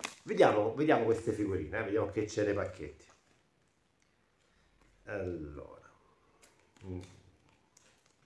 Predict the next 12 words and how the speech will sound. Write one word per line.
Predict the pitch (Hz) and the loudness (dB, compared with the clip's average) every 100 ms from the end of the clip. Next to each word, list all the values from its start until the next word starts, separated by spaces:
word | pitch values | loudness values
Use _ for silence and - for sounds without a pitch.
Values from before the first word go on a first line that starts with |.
| _ | _
cerco | - 113 - 98 | -6 -4 -4 -6
di | 87 | -8
aprirne | 95 117 104 85 | -4 -6 -4 -6
almeno | 80 95 98 85 | -8 -8 -6 -6
una | 95 113 95 82 76 - _ - - - _ _ _ | -6 -6 -6 -8 -10 -14 _ -20 -20 -20 _ _ _
in | 98 92 | -12 -6
maniera | 92 92 104 95 82 - - | -4 -4 -2 -2 -2 -6 -10
decente, | 92 92 127 139 123 - | -10 -4 -2 -2 -4 -8
così | 80 80 98 | -10 -10 -10
posso | 85 - 87 | -10 -12 -12
conf-, | 82 85 - - | -12 -12 -16 -18
mm, | 82 78 | -16 -16